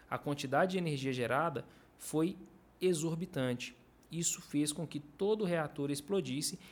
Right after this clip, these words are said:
e lançasse sobre o céu da Europa quantidades consideráveis de material radioativo.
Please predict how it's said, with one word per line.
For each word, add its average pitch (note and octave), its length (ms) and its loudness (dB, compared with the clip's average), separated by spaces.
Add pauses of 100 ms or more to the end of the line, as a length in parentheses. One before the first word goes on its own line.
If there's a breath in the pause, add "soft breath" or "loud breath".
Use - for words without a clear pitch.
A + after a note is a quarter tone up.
(180 loud breath)
e C#3 80 -2
lançasse D3+ 720 2 (200)
sobre A#2+ 360 -2
o A#2 60 0
céu A#2 240 0
da A#2+ 80 2
Europa C3+ 500 2 (500 loud breath)
quantidades D3 720 4
consideráveis E3 800 2
de C#3 60 -4
material C#3+ 420 2
radioativo. C3+ 600 0